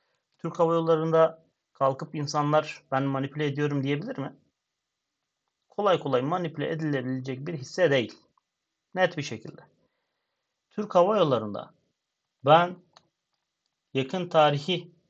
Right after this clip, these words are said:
örnek vermek istiyorum. Bilanço dönemine iyi bakın. Bunları anlatmamın sebebi yine söylüyorum. Bakın ben kendimi övmek için değil,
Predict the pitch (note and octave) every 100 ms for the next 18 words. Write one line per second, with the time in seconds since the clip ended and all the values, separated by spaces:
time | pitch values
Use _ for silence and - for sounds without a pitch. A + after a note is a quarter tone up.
0 | _ - A2 G2+ - G#2 G#2 G2 - D3
1 | C#3+ D3+ D3+ D3+ _ _ _ _ _ _
2 | _ _ - C#3 D#3 D#3+ D#3 C3+ B2+ A2+
3 | G2+ - - B2+ A#2+ C#3+ D3+ D3 D3 D3
4 | - B2+ C3+ C#3+ D3+ D3 C#3+ D3 C#3 D3+
5 | D3+ D3 B2+ G#2+ G#2+ G#2+ C#3 D#3 C#3+ B2
6 | G#2+ G2+ - - C3 B2+ A#2 C3 C#3 C#3
7 | A#2+ A2+ A2 G#2+ G2+ - - F#2 G2+ C3
8 | C3+ C3 C3+